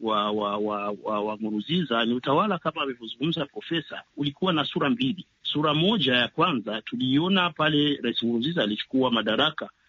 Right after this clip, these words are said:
mwaka elfu mbili na tano. Warundi wote walikuwa wamejipumzisha na ku-, na ku-, na ku-, na kuwa na kutegemea kama matatizo yote yale ya Burundi yalikutwa na haswa,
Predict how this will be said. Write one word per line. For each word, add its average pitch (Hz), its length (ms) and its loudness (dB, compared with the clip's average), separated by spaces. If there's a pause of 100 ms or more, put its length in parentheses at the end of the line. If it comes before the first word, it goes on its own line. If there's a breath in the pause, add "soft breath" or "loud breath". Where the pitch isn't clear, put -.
(180 soft breath)
mwaka 131 260 0
elfu 107 200 -4
mbili 123 180 0
na 113 100 0
tano. 104 380 2 (440 soft breath)
Warundi 147 340 4
wote 165 280 4
walikuwa 135 340 -2
wamejipumzisha 123 1200 -2
na 123 120 4
ku-, 110 460 0
na 110 180 2
ku-, 104 460 0 (180)
na 113 160 2
ku-, - 320 -14 (580 loud breath)
na 120 180 2
kuwa 135 320 0
na 107 480 2 (540)
kutegemea 139 600 2
kama 131 540 0
matatizo 135 600 0
yote 170 380 2
yale 123 260 0
ya 113 300 2 (160)
Burundi 123 400 0
yalikutwa 127 960 2
na 113 320 2
haswa, 120 640 0